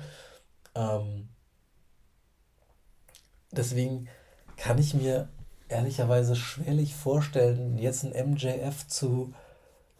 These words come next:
zu, ähm, zu W W E zu holen. Einfach auch, weil die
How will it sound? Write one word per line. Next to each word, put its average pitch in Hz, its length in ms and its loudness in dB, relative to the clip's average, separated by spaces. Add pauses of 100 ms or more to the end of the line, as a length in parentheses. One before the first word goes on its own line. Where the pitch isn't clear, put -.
(140)
zu, 117 640 0
ähm, 110 600 0 (920)
zu 120 140 -2
W 117 120 6
W 127 60 0
E 170 140 -4
zu 143 200 2
holen. 101 200 0
Einfach 117 240 0
auch, 123 260 4 (840)
weil 117 440 4
die 113 480 2